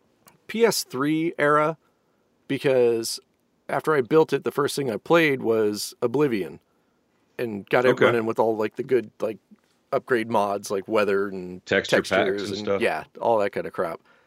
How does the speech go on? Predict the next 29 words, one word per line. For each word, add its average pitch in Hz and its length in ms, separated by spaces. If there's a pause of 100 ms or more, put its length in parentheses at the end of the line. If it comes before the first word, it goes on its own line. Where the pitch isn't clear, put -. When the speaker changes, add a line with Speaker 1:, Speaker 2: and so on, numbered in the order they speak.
(220)
Speaker 1:
And 120 360
it 175 180
ran 160 240
well 131 400 (380)
at 117 140
that 135 220
time, 87 360 (440)
but 127 260
of 127 140
course, - 380 (200)
that 104 240 (100)
shows 104 300
you 104 100
how 95 200
old 143 300
that 110 180
initial 110 340
setup 95 380
was. 95 320 (760)
I - 40
think 156 280
Speaker 2:
It's - 140
what, 85 160
eight, 87 340
eight 104 180
years? 131 560
Speaker 1:
More, 101 500 (280)
yeah. 101 380
Speaker 2:
Ten? 117 380